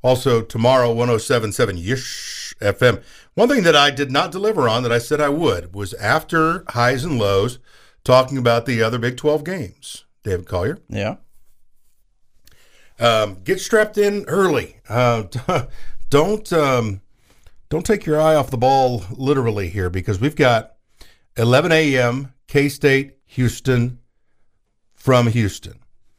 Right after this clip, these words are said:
Speaker 1: Twelve thirty, Kansas at Iowa State. What a bloodbath that's gonna be. One o'clock, Texas, B Y U,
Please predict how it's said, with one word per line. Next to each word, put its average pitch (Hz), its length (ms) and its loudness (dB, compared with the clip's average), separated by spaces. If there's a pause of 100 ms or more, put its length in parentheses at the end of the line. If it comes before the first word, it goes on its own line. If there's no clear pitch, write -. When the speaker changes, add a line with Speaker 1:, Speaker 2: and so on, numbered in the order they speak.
(800)
Speaker 1:
Twelve 131 460 4 (140)
thirty, 120 680 0 (680)
Kansas 131 580 2
at 104 220 -4
Iowa 117 560 0
State. - 580 -2 (560)
What 120 160 4
a 110 40 2
bloodbath 113 840 2
that's 107 360 -2
gonna 85 200 -10
be. 76 280 -18 (1500)
One 131 280 6
o'clock, 131 600 0 (380)
Texas, 131 640 -2 (340)
B 123 180 4
Y 123 240 4
U, 117 420 -2